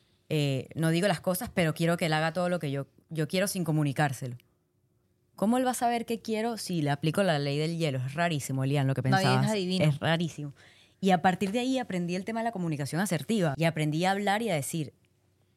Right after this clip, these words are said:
Speaker 1: es desde la re-, la comunicación positiva, asertiva, decir, "Esto me gusta, esto no me gusta, esto es negociable, esto no es negociable,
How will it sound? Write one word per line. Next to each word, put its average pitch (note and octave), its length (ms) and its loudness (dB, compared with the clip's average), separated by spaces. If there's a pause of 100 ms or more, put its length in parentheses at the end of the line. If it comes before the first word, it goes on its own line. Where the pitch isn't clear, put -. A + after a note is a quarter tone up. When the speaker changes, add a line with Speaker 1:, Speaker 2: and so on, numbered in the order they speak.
(120)
Speaker 1:
es D#3 320 -4
desde C#3 380 -2 (300)
la C3 200 -4
re-, B2+ 300 -6
la B2+ 180 -2
comunicación C3 720 0
positiva, D3+ 480 -2
asertiva, D3 320 -2
decir, C3+ 180 -6 (640)
"Esto D3 200 -4
me E3 100 4
gusta, F#3 480 0
esto D3 220 -4
no C#3+ 60 2
me C#3+ 100 2
gusta, D#3+ 500 -2
esto C#3+ 280 -4
es C#3+ 60 -2
negociable, D#3 760 0 (280)
esto C#3 240 -2
no C#3+ 80 2
es C#3 60 2
negociable, D3+ 640 0